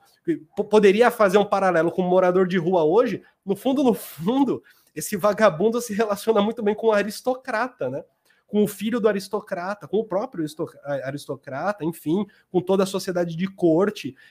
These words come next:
que vivia não para a produção, não para a produção econômica, mas que vivia para um certo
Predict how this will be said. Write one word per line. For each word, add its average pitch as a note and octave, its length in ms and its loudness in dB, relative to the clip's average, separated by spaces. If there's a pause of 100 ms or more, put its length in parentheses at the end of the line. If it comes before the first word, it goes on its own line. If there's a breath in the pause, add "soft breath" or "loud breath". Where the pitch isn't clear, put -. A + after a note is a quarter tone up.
que G3+ 140 0
vivia F#3+ 540 4
não A3 240 6
para A#3 140 4
a A3+ 40 4
produção, A3 760 4 (440)
não F3+ 120 2
para A3 140 6
a - 20 4
produção G#3 340 4
econômica, F3+ 580 2 (1040 soft breath)
mas E3+ 220 0
que A3 120 0
vivia F#3 460 0
para G3+ 200 2
um G#3+ 120 4
certo G3+ 640 -2